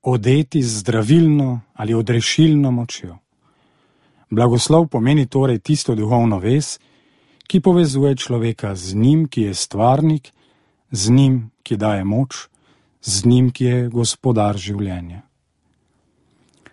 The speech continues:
Latinska beseda za blagoslov, po kateri je dobil ime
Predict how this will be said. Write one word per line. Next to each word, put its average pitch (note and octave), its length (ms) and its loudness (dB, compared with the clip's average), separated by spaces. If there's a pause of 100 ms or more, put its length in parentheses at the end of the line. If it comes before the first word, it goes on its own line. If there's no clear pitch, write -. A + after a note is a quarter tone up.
(280)
Latinska C#3 500 2
beseda C3 560 0
za B2 140 -4
blagoslov, A2 760 -2
po A2+ 100 -4
kateri C3 580 0
je G#2+ 100 -4
dobil A2 360 0
ime A#2 340 2